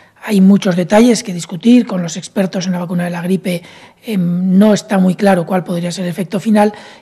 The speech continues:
y, de hecho, se está trabajando en esta línea, la posibilidad de adelantarla es una,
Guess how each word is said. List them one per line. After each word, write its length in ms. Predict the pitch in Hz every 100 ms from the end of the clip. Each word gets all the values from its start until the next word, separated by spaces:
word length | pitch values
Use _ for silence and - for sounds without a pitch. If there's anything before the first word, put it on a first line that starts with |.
| _
y, 100 | 214
de 140 | 175
hecho, 180 | 175 208
se 80 | 180
está 200 | - 190
trabajando 500 | 190 165 185 185 175
en 80 | 170
esta 200 | - 185
línea, 380 | 196 226 240
la 140 | 214 170
posibilidad 420 | - 190 180 180
de 60 | 180
adelantarla 480 | 175 170 185 175
es 140 | 175 -
una, 280 | 226 240